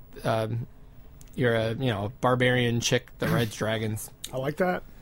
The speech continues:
Speaker 1: Um, Kid Chameleon. This is a game I grew up with.
Speaker 2: I've played that, yeah.
Speaker 1: And you were, ca-, yes, actually, it's a, it's an Americanized game,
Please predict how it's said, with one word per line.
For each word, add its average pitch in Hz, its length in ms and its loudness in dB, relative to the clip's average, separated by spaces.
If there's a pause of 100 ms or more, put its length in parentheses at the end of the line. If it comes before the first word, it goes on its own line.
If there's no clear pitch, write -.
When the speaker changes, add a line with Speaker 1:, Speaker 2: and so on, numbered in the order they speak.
(240)
Speaker 1:
Um, 139 600 6 (1040)
Kid 269 180 4
Chameleon. 165 460 4
This 160 160 4
is 147 160 0 (260)
a 139 80 2
game 139 200 6
I 131 160 6 (200)
grew 127 240 6
up 117 100 -2
with. 104 280 -2
Speaker 2:
I've 190 220 8
played 196 260 8
that, 143 240 2
yeah. 139 240 4 (100)
Speaker 1:
And 147 140 6
you 156 80 8
were, 151 80 6
ca-, - 180 -2
yes, 170 440 2
actually, 175 280 2
it's 151 80 0
a, 160 60 0 (100)
it's 139 120 -4
an 165 80 8
Americanized 170 720 4
game, 214 220 4